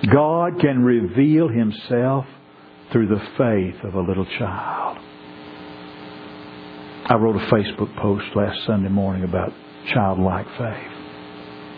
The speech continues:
And I illustrated by a young Mason in his prayer a few nights ago.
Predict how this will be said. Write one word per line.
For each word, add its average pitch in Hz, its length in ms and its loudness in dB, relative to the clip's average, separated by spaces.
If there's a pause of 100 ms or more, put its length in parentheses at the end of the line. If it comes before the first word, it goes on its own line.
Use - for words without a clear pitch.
(1080)
And 127 100 6
I 139 100 2
illustrated 139 600 2
by 110 100 4
a 98 220 0 (640)
young 107 260 6
Mason 107 400 2
in 95 100 0
his 90 240 -2
prayer 95 560 -2
a - 140 -12
few 95 120 -2
nights 90 340 -4
ago. 92 320 -4